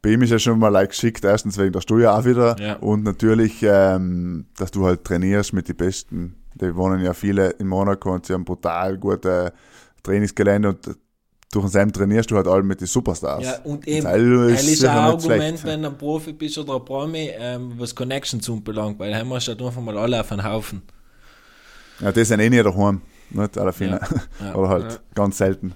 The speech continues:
Speaker 1: wenn normal mit Corona-Zeit ist, sag ich jetzt mal, ja. Ja, interessante Wahl, ja. Mhm.
Speaker 2: Und noch, last
Speaker 1: Ich
Speaker 2: but
Speaker 1: hab
Speaker 2: not
Speaker 1: da jetzt
Speaker 2: least,
Speaker 1: so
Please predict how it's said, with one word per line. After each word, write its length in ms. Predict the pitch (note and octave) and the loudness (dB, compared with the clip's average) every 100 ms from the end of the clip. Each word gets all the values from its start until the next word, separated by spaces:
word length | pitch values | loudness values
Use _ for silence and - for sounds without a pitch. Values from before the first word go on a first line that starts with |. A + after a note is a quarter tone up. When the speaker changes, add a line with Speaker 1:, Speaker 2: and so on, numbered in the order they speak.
| - | -8
Speaker 1:
wenn 160 | G2 | -2
normal 460 | F#2+ F2+ F#2 F#2+ F#2+ | 0 4 4 4 2
mit 240 | G2 A2 | 0 -2
Corona-Zeit 560 | - F#2+ F#2+ F2+ F2+ - | 0 0 0 -2 -4 -4
ist, 100 | F#2 | -6
sag 100 | G2 | -2
ich 40 | G2 | -2
jetzt 140 | G2 | -4
mal, 180 | F#2+ F#2+ | -4 -2
ja. 220 | G2 G#2 - - - - - | 0 0 -2 -16 -18 -14 4
Ja, 260 | B2 C#3 | 8 8
interessante 480 | C3 B2 A2+ A2 G#2 | 6 0 -2 0 0
Wahl, 260 | F#2 E2 F2+ | 0 0 0
ja. 200 | F#2 G#2+ | -2 -4
Mhm. 220 | G#2+ G#2 B2 - - | -6 -8 -8 -10 0
Speaker 2:
Und 320 | D3+ D3+ D3 | 2 2 2
noch, 240 | D3 E3+ | 0 2
last 300 | C#3+ C3+ D#3+ | 2 0 0
Speaker 1:
Ich 20 | |
Speaker 2:
but 80 | - | 4
Speaker 1:
hab 60 | A#2 | 6
Speaker 2:
not 120 | B2 | 8
Speaker 1:
da 40 | A#2+ | 8
jetzt 40 | A2+ A2+ | 6 4
Speaker 2:
least, 180 | - - | 2 2
Speaker 1:
so 260 | A2 G#2 | 0 0